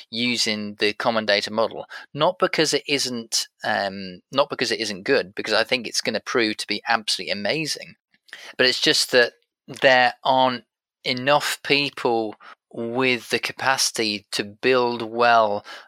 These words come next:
over the solution, and there aren't also enough people that with the com-, it, it's,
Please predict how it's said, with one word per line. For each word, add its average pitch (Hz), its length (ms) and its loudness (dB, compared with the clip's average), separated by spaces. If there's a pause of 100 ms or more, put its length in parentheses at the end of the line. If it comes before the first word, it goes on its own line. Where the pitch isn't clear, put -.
(120)
over 120 500 2
the 101 160 -6
solution, 120 640 0 (400)
and 117 640 0 (320)
there 127 360 2
aren't 120 380 2 (380)
also 139 500 4
enough 117 340 0
people 113 640 -2 (280)
that 117 160 2 (100)
with 120 300 -4
the 107 480 -4 (340)
com-, 135 260 2
it, 143 200 0
it's, - 260 2